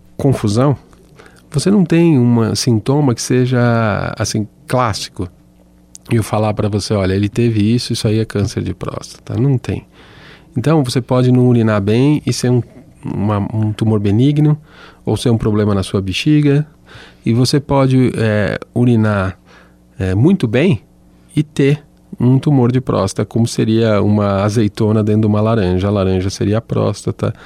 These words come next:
a azeitona seria o tumor e ele tá lá dentro.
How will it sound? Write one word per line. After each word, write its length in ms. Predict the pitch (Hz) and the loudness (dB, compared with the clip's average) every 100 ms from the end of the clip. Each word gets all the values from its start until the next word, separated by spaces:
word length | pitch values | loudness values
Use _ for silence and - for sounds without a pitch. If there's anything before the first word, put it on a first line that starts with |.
| - - - | -20 -20 -8
a 80 | 104 | -4
azeitona 480 | 101 104 - 98 95 | -2 -2 0 -2 -2
seria 260 | - 98 | -2 -4
o 20 | 98 | -2
tumor 460 | 160 135 117 123 | 0 2 2 2
e 60 | 127 | 2
ele 180 | 123 127 | 0 -2
tá 180 | 127 | -4
lá 120 | 117 123 | -4 -4
dentro. 220 | 104 | -8